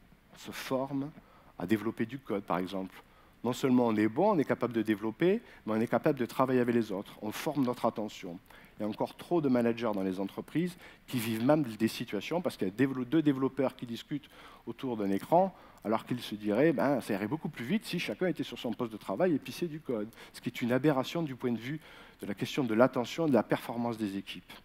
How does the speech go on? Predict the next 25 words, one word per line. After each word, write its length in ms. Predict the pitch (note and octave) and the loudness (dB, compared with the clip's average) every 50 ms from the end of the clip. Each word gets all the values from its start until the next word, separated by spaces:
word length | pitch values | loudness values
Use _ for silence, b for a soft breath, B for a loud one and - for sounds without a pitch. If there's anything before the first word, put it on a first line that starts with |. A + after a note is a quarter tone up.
| - - _ B B B B B B B - | -20 -20 _ B B B B B B B -16
Et 40 | |
je 60 | - - | -10 -6
pense 160 | - B2+ - | -6 -6 -6
que 80 | - | -6
quand 240 | A2+ - D3 C#3 - | -6 -4 -4 -2 0
on 80 | C#3 B2 | 2 2
est 40 | A#2+ | 2
attentif 480 | A#2+ - C#3 B2+ - - D3 - - - | 2 0 -2 -4 -2 -4 -6 -6 -6 -6
à 100 | - F#2 | 0 6
l'attention 760 | F#2+ G#2 B2+ C#3+ - - C3+ B2 A#2+ - - - C3+ A#2 G2 - - - - - - | 8 10 10 10 8 6 -4 -4 -4 -6 -6 -4 -2 -2 -4 -4 -12 -20 -20 -10 -6
des 180 | F#2 F2 - | -4 -2 -2
équipes, 380 | G#2 - - - E3 F#3+ - - - B B B B | -2 -4 -2 -4 -4 -4 -6 -8 -20 B B B B
il 60 | G#2+ | -8
y 20 | |
a 40 | G2 | -6
des 80 | G#2+ A2 | -4 -4
choses 340 | - - - E3 F#3 E3+ C3 | -4 -4 -2 0 0 0 0
et 60 | A2 | 0
des 200 | G#2 G#2+ G#2 A2+ | 0 0 2 2
erreurs 260 | A#2+ A#2 D3 D#3 - | 2 2 0 -2 -2
qu'on 120 | - A#2+ | -4 -6
ne 80 | G#2+ G2+ | -6 -6
peut 200 | - - D#3 C#3 | -4 0 0 2
pas 140 | - C3 A2 | 2 2 0
faire. 340 | - - G#2 F2 - - | 0 0 -4 -4 -4 -6